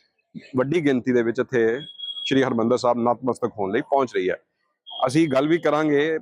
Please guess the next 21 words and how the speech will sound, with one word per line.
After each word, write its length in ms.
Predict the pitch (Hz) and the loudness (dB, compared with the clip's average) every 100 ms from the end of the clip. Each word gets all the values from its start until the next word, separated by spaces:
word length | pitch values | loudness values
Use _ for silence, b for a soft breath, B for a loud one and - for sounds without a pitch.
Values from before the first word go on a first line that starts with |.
| - | -4
ਸੰਗਤ 280 | 131 127 | -2 0
ਦੇ 180 | 135 135 | 2 2
ਨਾਲ, 320 | 127 107 117 165 _ _ _ _ | 2 2 2 -4 _ _ _ _
ਕਿਸ 140 | 131 | -8
ਤਰ੍ਹਾਂ 300 | - 135 135 | -2 0 2
ਉਹਨਾਂ 240 | 139 131 127 | 0 2 2
ਨੇ 320 | 127 127 123 - _ - _ | 2 2 0 -6 _ -20 _
ਆਪਣਾ 220 | 120 123 | -2 -2
ਪ੍ਰੋਗਰਾਮ 440 | 117 135 143 151 147 | 0 0 2 2 2
ਬਣਾਇਆ 280 | 135 120 127 | 2 2 2
ਹੋਇਆ 260 | 127 123 | 4 2
ਹੈ, 140 | 131 160 - _ _ _ _ _ _ _ _ - - - _ - | 2 -2 -6 _ _ _ _ _ _ _ _ -20 -20 -20 _ 0
ਕੀ 180 | 139 151 | 4 4
ਉਹਨਾਂ 240 | 143 139 | 4 4
ਦੇ 100 | 143 | 2
ਮਨ 260 | 131 123 131 | 2 2 2
ਦੇ 80 | |
ਵਿੱਚ 220 | 131 123 - | 2 2 0
ਹੈ 160 | 131 127 - 120 | 0 0 0 0
ਅੱਜ 160 | 127 131 - | 2 0 0
ਇਸ 160 | 147 | -4